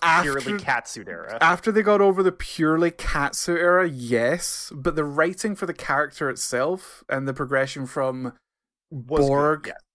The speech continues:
Speaker 1: Borg character all the way through to individual was disgustingly
Speaker 2: Mm-hmm.
Speaker 1: good.
Speaker 2: Yeah.
Speaker 1: The progression of the character through Picard is even better.
Speaker 2: Mm-hmm.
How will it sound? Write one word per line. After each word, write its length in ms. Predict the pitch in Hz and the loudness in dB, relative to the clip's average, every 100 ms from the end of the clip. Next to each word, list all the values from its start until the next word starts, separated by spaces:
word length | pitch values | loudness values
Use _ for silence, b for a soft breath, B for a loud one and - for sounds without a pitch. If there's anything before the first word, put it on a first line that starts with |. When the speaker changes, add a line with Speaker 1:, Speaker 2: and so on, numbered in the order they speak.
| - | -12
Speaker 1:
Borg 380 | 135 143 147 147 | -4 -2 -2 -2
character 560 | 151 139 139 - 139 | -2 -2 -2 -6 -6
all 160 | 135 135 | -2 -4
the 60 | 139 | -4
way 100 | 135 | -6
through 220 | 135 131 | -6 -8
to 220 | 143 127 | -6 -6
individual 800 | 131 131 123 120 143 175 196 214 | -4 -4 -4 -4 -4 -2 -2 -2
was 380 | 147 143 127 - _ 139 | -2 -2 -4 -10 _ -14
disgustingly 600 | - 139 - 151 - 123 113 | -8 -6 -2 -4 -4 -8 -8
Speaker 2:
Mm-hmm. 100 | 107 | -10
Speaker 1:
good. 160 | - - _ _ B B _ _ _ - | -16 -20 _ _ B B _ _ _ -20
Speaker 2:
Yeah. 80 | - - | -20 -16
Speaker 1:
The 220 | 151 160 | -4 -2
progression 680 | 160 156 135 127 143 160 214 | -2 -6 -6 -2 -2 -2 -4
of 100 | 202 | -4
the 80 | 196 | -4
character 360 | 170 156 151 | -2 -2 -2
through 220 | 143 - - | -8 -6 -6
Picard 840 | 139 - - 110 123 185 220 220 b b _ _ - | -8 -10 -8 -4 0 0 -2 -8 b b _ _ 0
is 200 | 151 143 | 0 0
even 400 | 151 139 123 113 | -4 -4 -6 -4
better. 540 | 123 117 113 71 - - _ _ _ _ _ _ _ - | -2 -2 -2 -6 -8 -16 _ _ _ _ _ _ _ -20
Speaker 2:
Mm-hmm. 180 | 107 | -20